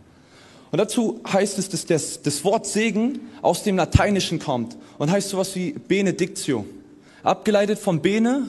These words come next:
gut, und Dicere, sagen. Also jemandem was Gutes sagen, etwas Gutes wünschen. Und ich meine, als ich das erste Mal gehört habe, so, das kann man ja auf den Geburtstag machen, aber damit ist doch nicht die Fülle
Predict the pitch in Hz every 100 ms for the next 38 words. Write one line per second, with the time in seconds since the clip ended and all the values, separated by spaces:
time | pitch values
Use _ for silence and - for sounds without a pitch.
0 | - 226 320 - - - - - - 175
1 | 170 170 - 214 208 190 185 180 185 120
2 | 110 - 143 151 214 214 165 151 - 214
3 | 202 - 190 190 190 160 151 147 - -
4 | - 190 185 - 180 185 - 123 - -
5 | - - _ - - - 180 202 233 214
6 | - 190 190 208 - 214 202 208 208 202
7 | 175 - 190 185 185 170 147 185 220 233
8 | - 202 220 220 - - - - 180 180
9 | 208 196 202 202 170 - 165 - - 240
10 | 208 156